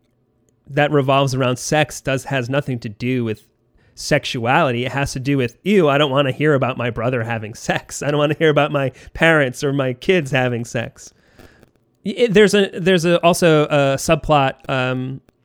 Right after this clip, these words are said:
I think in the second and third season, where, uh, David starts dating this man, and then this guy is also happens to be dating Stevie.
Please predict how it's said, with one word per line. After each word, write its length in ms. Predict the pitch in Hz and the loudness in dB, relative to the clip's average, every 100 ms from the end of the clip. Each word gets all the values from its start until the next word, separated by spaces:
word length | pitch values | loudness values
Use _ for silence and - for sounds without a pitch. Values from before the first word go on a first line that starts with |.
| - | -8
I 60 | - | -2
think 180 | 196 | 2
in 60 | 185 | 2
the 80 | 143 | 2
second 320 | - 156 156 | 0 0 0
and 80 | 131 | 0
third 240 | 147 151 | 2 0
season, 540 | - 143 127 127 123 120 _ _ _ _ | 0 -2 0 -2 -4 -8 _ _ _ _
where, 580 | - 147 147 143 139 - _ _ - | -2 2 4 4 2 -2 _ _ -4
uh, 160 | 131 127 _ _ 151 | -2 -4 _ _ -6
David 320 | - 151 151 139 | 2 4 4 0
starts 400 | - 143 131 - | 0 0 0 -4
dating 420 | 143 135 135 135 | 0 2 2 0
this 200 | 123 - | -2 -2
man, 580 | 127 135 143 123 117 120 | 0 2 2 2 -2 -6
and 160 | 139 127 | -4 -2
then 360 | 127 123 120 - _ - 135 _ | -2 -2 -4 -8 _ -20 -20 _
this 180 | 156 - | -4 0
guy 240 | 156 147 | 0 2
is 120 | 139 | 0
also 480 | - 143 143 147 135 - _ _ _ | 2 2 2 2 0 -2 _ _ _
happens 380 | - 147 147 139 | -4 -2 0 -2
to 60 | 135 | -2
be 120 | 135 | 0
dating 320 | 139 139 127 | 2 2 2
Stevie. 560 | 123 - 139 135 117 | -4 -2 2 2 -2